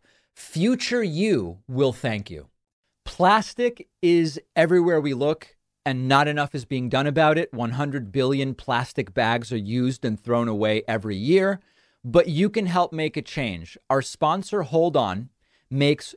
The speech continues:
trash and kitchen bags that are heavy-duty, plant-based, non-toxic, and one hundred percent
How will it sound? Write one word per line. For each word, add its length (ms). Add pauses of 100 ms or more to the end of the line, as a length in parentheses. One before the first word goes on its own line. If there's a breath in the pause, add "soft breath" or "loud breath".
trash 600
and 160
kitchen 360
bags 420
that 160
are 80
heavy-duty, 640
plant-based, 840
non-toxic, 1120
and 220
one 220
hundred 380
percent 400